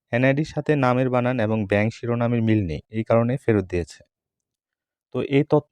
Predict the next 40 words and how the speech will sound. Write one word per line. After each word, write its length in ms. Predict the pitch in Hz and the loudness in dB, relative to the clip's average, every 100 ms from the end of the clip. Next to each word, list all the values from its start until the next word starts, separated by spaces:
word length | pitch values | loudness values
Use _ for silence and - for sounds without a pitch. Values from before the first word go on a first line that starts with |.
| 135 | -2
যদি 240 | 131 135 160 | 0 2 2
কারোটা 380 | 127 127 127 139 | 0 0 0 -2
প্রবলেম 420 | - 110 117 127 | -2 -2 -2 -2
হয়ে 200 | 120 120 | -4 -4
থাকে, 300 | 123 120 123 | -4 -4 -4
তাহলে 380 | - 110 107 107 | 0 0 2 0
তার 280 | - 104 104 | 0 2 2
সেগুলো, 420 | 104 - 110 113 127 | -2 -6 -4 -2 -2
উম, 380 | 127 - 120 104 | -4 -8 -8 -6
যে 160 | 95 110 | -4 -4
প্রবলেমটা 460 | - 104 117 117 120 | 0 -2 -2 -4 -2
হয়েছে, 260 | 113 104 147 | -2 -2 -4
সেটা 220 | - 123 | -2 -4
সমাধান 440 | - 110 113 117 | -2 -4 -2 -4
করে 200 | 123 110 110 | -2 -2 0
আবার 200 | 104 107 | 0 -2
প্রেরণ 300 | 113 110 113 | -2 -2 -2
করতে 240 | 117 - | -4 -2
হবে। 260 | 113 110 151 | -2 0 -2
যদি 260 | 135 127 | -2 -2
সব 180 | - 123 - | -2 -4 -4
ঠিক 120 | 143 | -2
থাকে, 200 | 139 175 | 0 0
তাহলে 380 | 147 110 107 120 - _ _ _ 107 | 0 0 -2 -4 -8 _ _ _ -2
মাওসি 320 | 110 113 139 | -2 0 0
অধিদপ্তর 440 | 131 127 135 147 | 0 0 -2 -4
থেকে 340 | - 139 - 170 233 _ _ _ - | -2 -2 0 -2 -2 _ _ _ -6
ওকে 220 | 117 113 | 0 0
করে 240 | - 90 87 | 0 -2 -2
দেবে, 200 | 87 90 | -2 -2
অনুমোদনের 540 | 101 110 113 123 113 | 0 0 2 2 2
অবস্থা 320 | 107 110 - 139 | 2 0 -4 -4
এখানে 240 | 156 165 | -2 0
ওকে 240 | 120 - | 2 0
থাকবে। 340 | 98 90 80 - _ _ _ _ _ _ _ _ _ _ _ _ _ _ _ _ _ _ _ _ _ - | -6 -8 -12 -18 _ _ _ _ _ _ _ _ _ _ _ _ _ _ _ _ _ _ _ _ _ -14
আশা 220 | 117 139 | -2 2
করি 140 | 156 151 | 4 4
আপনারা 280 | - 151 | 4 0
বুঝতে 240 | 139 135 139 | 0 -2 0
পেরেছেন। 440 | 131 131 - 110 | 2 2 0 -2